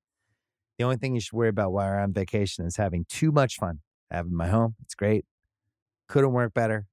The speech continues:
I think SimpliSafe is the best because it comes with a variety of indoor and outdoor cameras, sensors to detect break-ins, fires, floods, and more. It's backed by twenty-four seven professional monitoring for less than a dollar a day.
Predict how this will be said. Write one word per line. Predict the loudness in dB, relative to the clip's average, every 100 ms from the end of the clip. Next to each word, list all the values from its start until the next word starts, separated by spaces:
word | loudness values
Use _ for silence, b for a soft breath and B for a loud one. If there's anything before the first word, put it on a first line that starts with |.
| -4
I | -2
think | -2 -2
SimpliSafe | -2 -2 -2 -2 -2 -2
is | -4
the | -4
best | -2 -4 -4
because | -10 -6
it |
comes | -4 -4
with | -2 -4 -4
a | -8
variety | -4 -2 2 2 2 0
of | 0
indoor | -2 0 0
and | -2 -4
outdoor | -6 -6 -8
cameras, | -6 -4 -2 -2 -4 -12 _ _ -12
sensors | 0 2 2 0 -2 -4 -12 _ _ _ _ _ _
to | -8
detect | -4 -6 -2
break-ins, | 0 0 0 -2 -2
fires, | 0 0 0 -4
floods, | 0 0 0
and | -2
more. | 2 2 0 _ _ _ -8
It's | -8
backed | 2 4 4 2
by | 0
twenty-four | -2 -2 0 2 0 0 0
seven | 0 0 0 -2
professional | -2 0 0 2 2
monitoring | 2 2 0
for | 0
less | 0 0
than | -2
a | -4
dollar | -4 -2 2 2
a | 0
day. | 0 0 0